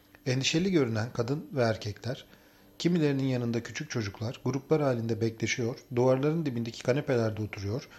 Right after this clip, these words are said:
köşedeki makineden aldıkları kahveyi ya da meyve sularını içiyorlardı. Aralarında plastik bir bardaktan kahve yudumlayarak ağlamaktan ve uykusuzluktan gözleri kızarmış, şaşkın görünüşlü, kır saçlı, ellilerinde gösteren bir adamla konuşan Morgan da vardı.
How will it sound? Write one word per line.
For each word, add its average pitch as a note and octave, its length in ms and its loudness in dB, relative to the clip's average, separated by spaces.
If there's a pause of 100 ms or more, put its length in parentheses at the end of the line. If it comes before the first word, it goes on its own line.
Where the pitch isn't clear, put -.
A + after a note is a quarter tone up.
(280)
köşedeki C#3+ 420 0
makineden C#3+ 460 0
aldıkları C3 460 0
kahveyi G#2+ 520 -2
ya C3 140 2
da D3+ 80 4
meyve C#3 240 2
sularını A2 360 0
içiyorlardı. F#2+ 640 -4 (760)
Aralarında C#3+ 680 4
plastik C#3+ 440 0
bir A#2+ 160 0
bardaktan A#2+ 520 2
kahve B2+ 280 2
yudumlayarak A2+ 680 -2
ağlamaktan B2+ 640 2
ve C3+ 40 -2
uykusuzluktan A#2+ 800 -4
gözleri A#2+ 360 2
kızarmış, G2+ 560 -4 (380)
şaşkın D#3 460 2
görünüşlü, G#2+ 480 0
kır D#3+ 160 0
saçlı, G#2+ 480 -2 (180)
ellilerinde C3+ 560 2
gösteren B2+ 540 0
bir C3 80 -2
adamla B2+ 380 0
konuşan A#2+ 360 0
Morgan A2 380 2
da G2 100 -2
vardı. F#2 300 -6